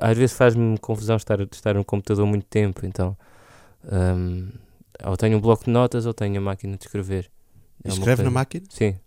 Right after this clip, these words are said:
Speaker 1: eu uso a <laughs> máquina de escrever.
Speaker 2: Extraordinário. O, o, o, o barulho da máquina, eh, não o perturba? Bem, pelos vistos inspira, se calhar.
Speaker 1: Sim, eh, eu, eu não, não me incomoda, não me incomoda nada. Eu prefiro aquele barulho do que o,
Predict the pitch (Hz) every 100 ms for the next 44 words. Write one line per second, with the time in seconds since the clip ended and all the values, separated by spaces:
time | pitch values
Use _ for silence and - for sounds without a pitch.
0 | _ - 98 98 98 101 95 - 107 -
1 | - 104 95 - 101 - - 87 85 85
2 | 82 - - 131 147 160 123 123 113 107
3 | 101 120 113 135 170 123 120 131 123 127
4 | 123 117 - 113 95 104 110 120 110 -
5 | 120 131 113 107 - 87 85 110 - 131
6 | 127 - 95 80 - 80 80 87 - -
7 | 127 113 104 - - 104 101 98 101 -
8 | 147 120 143 147 147 143 98 131 127 -
9 | 117 113 113 - - 110 104 - 101 104
10 | 104 92 104 107 117 - - - - 107
11 | 107 107 131 120 117 120 127 113 107 -
12 | 104 98 95 92